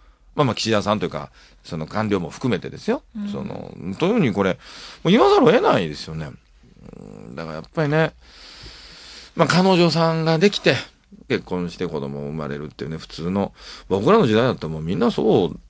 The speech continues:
Speaker 1: ていうイメージですよ、そんな。みんなそうだったのに、なんか、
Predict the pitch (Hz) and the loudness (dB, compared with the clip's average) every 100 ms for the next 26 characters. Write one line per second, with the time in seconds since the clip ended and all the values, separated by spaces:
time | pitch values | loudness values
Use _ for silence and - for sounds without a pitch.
0 | - 80 92 104 185 123 82 - 147 113 | -10 -4 0 4 4 4 0 -2 -2 -2
1 | 82 71 64 - - - 78 76 82 82 | -4 -6 -12 -18 -20 -16 -14 -8 -8 -4
2 | 87 85 71 - 67 65 73 73 71 69 | -2 -4 -6 -12 -12 -12 -14 -14 -14 -14